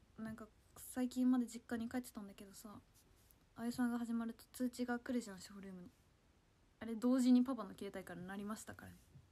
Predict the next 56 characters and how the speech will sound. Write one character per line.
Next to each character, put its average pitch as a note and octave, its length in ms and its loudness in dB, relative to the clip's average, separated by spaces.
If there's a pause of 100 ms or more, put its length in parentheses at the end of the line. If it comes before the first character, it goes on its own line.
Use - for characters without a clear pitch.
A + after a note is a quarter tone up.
(160)
う G3+ 40 -14
わ、 F#3 100 -14
絶 F3 140 -16 (120)
対 G3+ 240 -8
そ - 180 -6
う G3 60 -8
や - 80 -14
ん - 40 -16
っ - 20 -16
て - 100 -20
思 - 80 -18
っ - 40 -20
て。 - 120 -20 (1040)
<laughs> C4 80 -2
行 B3+ 60 0
く D#4 100 2
ん C4+ 80 8
か A#3 80 2
な、 G#3+ 140 -4
パ A3 120 -10
パ。 - 240 -12 (1800)
勉 A#3+ 160 0
強 A#3 240 -8
嫌 A3+ 160 -6
い。 - 80 -12
私 A3+ 220 -16
も G#3+ 100 -8
勉 G#3+ 200 -12
強 A3 120 -16 (120)
嫌 A3+ 120 -12
い。 G#3+ 100 -18 (1200)
私 - 100 -14
も A3 140 -8
ね、 A3 180 -8
勉 A3+ 240 -4
強 A#3+ 120 -6 (140)
嫌 A#3+ 140 -4
い A#3+ 80 -4
だ B3 80 -2
し B3 160 -8
ね。 A3 260 -10 (880)
な A3+ 80 -10
ん - 20 -16
か、 A#3 160 -18 (180)
や A3+ 80 -10
り A#3 120 -6
た B3 140 -2
い A#3+ 120 -2
こ B3 140 -16
と A#3 100 -12
も G#3+ 140 -8
な G#3 100 -14
か A3 120 -16
っ - 20 -18 (100)
た G#3 80 -18
し、 - 560 -20